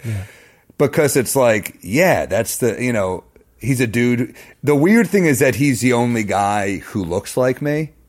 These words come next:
Speaker 2: You know what I mean? My uncle kinda looks like me on my mom's side. My grandfather on my mom's side kinda looked like me, but he's like, he looks a lot like me.
Speaker 1: Right.
Speaker 2: So it's weird when they're like, the dude that looks most like you, you're kinda like, "Ah, we're not really that alike."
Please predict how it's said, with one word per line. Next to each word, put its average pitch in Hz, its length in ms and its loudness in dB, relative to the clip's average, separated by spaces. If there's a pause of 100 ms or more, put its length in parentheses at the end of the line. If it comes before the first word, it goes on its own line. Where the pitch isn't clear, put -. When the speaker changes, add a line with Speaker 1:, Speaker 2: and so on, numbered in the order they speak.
(760)
Speaker 2:
You 139 100 2
know 147 60 4
what 151 80 4
I - 20 2
mean? 151 80 2
My 156 120 4
uncle 170 360 2
kinda 110 240 -2
looks 92 240 -4
like 90 180 -4
me 82 140 -6
on 80 80 -6
my 80 80 -6
mom's 80 300 -8
side. 71 360 -6 (320)
My 101 160 -4
grandfather 117 540 -2
on 85 80 -6
my 82 80 -8
mom's 80 240 -10
side 85 160 -6
kinda 82 160 -8
looked 80 180 -8
like 78 160 -8
me, 80 100 -8
but 82 160 -8
he's 123 240 -2
like, 104 320 -2
he 156 160 -2
looks 143 420 0
a 87 80 -4
lot 82 300 -4
like 69 280 -8
me. 67 180 -12
Speaker 1:
Right. 104 300 -2
Speaker 2:
So 139 100 2
it's 117 140 0
weird 147 260 4
when 131 160 0
they're 120 120 0
like, 113 120 -2
the 120 120 0
dude 113 340 0
that 104 160 0
looks 101 240 -4
most 92 320 -4
like 82 360 -6
you, 82 140 -4
you're 78 200 -6
kinda 85 280 -10
like, 80 340 -8
"Ah, 113 280 -4
we're 92 160 -6
not 98 260 -6
really 87 260 -8
that 80 140 -4
alike." 78 560 -10